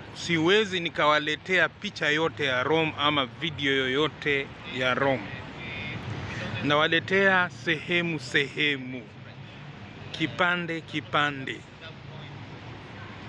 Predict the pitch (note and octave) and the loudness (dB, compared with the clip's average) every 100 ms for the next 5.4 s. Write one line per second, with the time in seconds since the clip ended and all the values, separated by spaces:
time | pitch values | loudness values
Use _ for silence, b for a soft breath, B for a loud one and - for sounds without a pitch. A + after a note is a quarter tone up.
0 | - C3 D#3+ D4 - - - - - - | -2 4 4 4 -2 -16 -18 -18 -18 -16
1 | - - - - - A3+ B3 A#3 G3+ A#3 | -16 -14 -14 -14 0 4 4 4 0 -4
2 | - - - E3 E3 D#3 E3+ D#3 E3 D#3 | -14 -18 -8 -2 2 4 2 0 2 2
3 | D3 C#3+ - G#3 G#3+ F3+ D#3+ F#3 F3 D3 | 2 -2 -2 -2 0 2 2 2 0 -2
4 | C#3+ D3+ D3+ C#3+ C#3 - D#3 C#3+ C#3+ D#3+ | 0 0 0 0 0 -2 2 2 2 -2
5 | D3 C#3 C#3 B2 | -2 -2 -2 -2